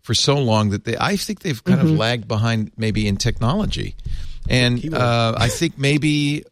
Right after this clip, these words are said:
Speaker 1: a renewed focus. Johnny was not a form follows function guy. He was all about form, all about design.
Speaker 3: Remember his Christmas tree?
Speaker 1: No.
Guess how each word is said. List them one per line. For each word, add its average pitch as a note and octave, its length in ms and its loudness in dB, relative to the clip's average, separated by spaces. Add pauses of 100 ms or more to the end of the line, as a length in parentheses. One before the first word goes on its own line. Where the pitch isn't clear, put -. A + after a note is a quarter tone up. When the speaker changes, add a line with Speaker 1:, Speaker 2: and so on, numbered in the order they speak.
(140)
Speaker 1:
a B2+ 80 0
renewed B2 380 2
focus. D3 460 0 (420)
Johnny B3 500 2
was C#3+ 680 0 (120)
not C#3+ 580 0
a A2+ 280 0
form A#2 480 0
follows F#2+ 580 0
function D2+ 760 -4
guy. B1+ 420 -6
He A#2+ 180 -4
was B2+ 280 0 (100)
all G#2+ 300 2
about F2 400 -2 (300)
form, B1 560 -8
all F2 180 0
about E2 260 0
design. C#2+ 360 -2
Speaker 3:
Remember C3 300 6
his D3 160 4
Christmas - 460 -2
tree? A3 320 -2 (800)
Speaker 1:
No. B2 220 2